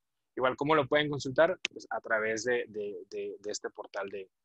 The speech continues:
de Web of Science, ¿no? Entonces, si se fijan cómo, cómo se va haciendo un, un filtro de la, de la calidad, y que muchas veces, pues, sí necesitamos tener acceso a estas herramientas para, pues, para lograr tener una, una definición.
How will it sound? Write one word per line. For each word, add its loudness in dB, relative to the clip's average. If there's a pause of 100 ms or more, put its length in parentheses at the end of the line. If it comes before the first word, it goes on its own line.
(340)
de -6
Web -6
of -8
Science, -8
¿no? -10
Entonces, -4
si -2
se 4
fijan 4
cómo, -2
cómo -4
se 0
va 6
haciendo 4
un, -2 (520)
un 2
filtro 10
de 10
la, 6
de 4
la 8
calidad, 8 (880)
y -8
que 2
muchas 6
veces, 4
pues, 0
sí 6
necesitamos 4
tener 2
acceso 4
a 4
estas -4
herramientas 2
para, 2 (400)
pues, -6
para 4
lograr 4
tener 2
una, 2
una -4
definición. -2